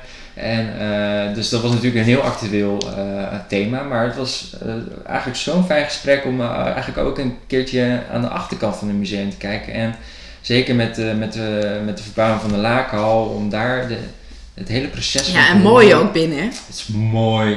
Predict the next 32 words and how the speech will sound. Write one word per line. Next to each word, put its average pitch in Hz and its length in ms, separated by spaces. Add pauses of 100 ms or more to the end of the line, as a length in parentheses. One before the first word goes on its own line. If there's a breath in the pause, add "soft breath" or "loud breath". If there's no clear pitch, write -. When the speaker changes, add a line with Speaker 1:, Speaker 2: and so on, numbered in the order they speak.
(140)
Speaker 1:
prachtig. 117 460
Speaker 2:
Dat 190 160
is 190 120
een 190 160
plek 208 240
waar 180 160
je 170 80
wil 156 160
werken. 175 520 (280)
Speaker 1:
Ja. - 120 (1080 loud breath)
Speaker 2:
Ja, - 80
Speaker 1:
Bereid. 190 200
Speaker 2:
en 220 100
het 214 140
gesprek 262 540
ging, 220 360 (100)
ging 196 440
heel 196 240
makkelijk. 180 480 (120)
Speaker 1:
Ja. 113 160
Speaker 2:
Je 180 100
zag 180 520 (100)
natuurlijk 180 640 (520 soft breath)
ontzettend, 214 800 (120)
ehm, 175 720 (120)
mediatraining 185 800
gehad. 185 380
Speaker 1:
Ja. 202 240 (480 loud breath)
Speaker 2:
Eh, 170 480
daar 185 200
zat 208 220
geen 226 320